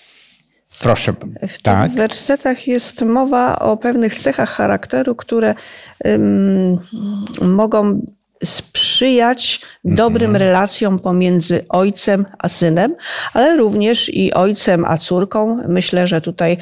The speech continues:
Speaker 2: w takich więzach rodzice a dzieci. To są te cechy, których, których szuka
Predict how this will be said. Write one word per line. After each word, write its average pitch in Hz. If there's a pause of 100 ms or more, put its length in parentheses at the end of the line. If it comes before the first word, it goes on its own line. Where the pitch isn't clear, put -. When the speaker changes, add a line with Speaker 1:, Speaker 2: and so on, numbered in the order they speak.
(220)
Speaker 2:
w -
takich 175
więzach 175 (160)
rodzice 175
a 170
dzieci. - (840)
To 214
są 202
te 208
cechy, 262
których, 240 (160)
których 226
szuka 254